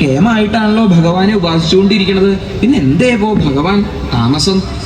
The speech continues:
എന്നാൽ ഇനി എന്റെ തപസ് പോരാഞ്ഞിട്ടാവോ? എന്നാൽ തപസ്സിന്റെ കാഠിന്യം വർദ്ധിപ്പിക്കുക, അതാ വേണ്ടത് എന്നുള്ളത് കണക്കാക്കി അദ്ദേഹം പതുക്കെ പതുക്കെ തപസ്സിന്റെ കാഠിന്യം കൊണ്ട് വർദ്ധിപ്പിക്കാൻ തുടങ്ങി. എന്ന് വെച്ച് കഴിഞ്ഞാലോ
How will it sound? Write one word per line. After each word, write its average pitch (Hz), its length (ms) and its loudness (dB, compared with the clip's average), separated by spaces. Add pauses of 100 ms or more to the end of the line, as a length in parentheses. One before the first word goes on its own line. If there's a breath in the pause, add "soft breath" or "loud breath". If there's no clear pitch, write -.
എന്നാൽ 156 320 2
ഇനി 170 160 2
എന്റെ 190 240 0
തപസ് 151 520 -2
പോരാഞ്ഞിട്ടാവോ? 196 920 0 (220)
എന്നാൽ 226 240 0 (140)
തപസ്സിന്റെ 233 480 2
കാഠിന്യം 185 800 0
വർദ്ധിപ്പിക്കുക, 135 560 0
അതാ 156 340 -2
വേണ്ടത് 123 680 -2 (160)
എന്നുള്ളത് 254 420 0
കണക്കാക്കി 208 560 -2 (180)
അദ്ദേഹം 180 360 0
പതുക്കെ 156 280 -2
പതുക്കെ 185 260 -2
തപസ്സിന്റെ 165 460 -4
കാഠിന്യം 143 640 -2
കൊണ്ട് 160 140 -2
വർദ്ധിപ്പിക്കാൻ 131 480 -2
തുടങ്ങി. 110 220 -2
എന്ന് 202 220 -2
വെച്ച് 214 160 -2
കഴിഞ്ഞാലോ 202 480 0